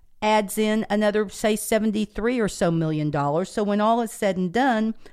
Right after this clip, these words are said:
this bond package that the district is looking for is probably projected to be more upward to two hundred and sixty million dollars,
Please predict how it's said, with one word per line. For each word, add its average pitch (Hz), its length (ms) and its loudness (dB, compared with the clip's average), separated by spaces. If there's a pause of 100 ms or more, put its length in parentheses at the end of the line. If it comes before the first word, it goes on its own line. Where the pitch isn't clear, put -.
this 196 160 -4
bond 262 380 2
package 180 580 -4 (220)
that 175 200 -4
the 175 100 -2
district 226 540 -6
is 165 160 -6
looking 214 360 -2
for 139 420 -4 (320)
is 214 240 2
probably 269 500 -2
projected 185 680 -4
to 180 80 -8
be 190 160 0
more 190 300 2
upward 190 400 0
to 165 80 -12
two 214 220 0
hundred 180 220 0
and 165 100 0
sixty - 360 -4
million 139 340 -2
dollars, 110 640 -6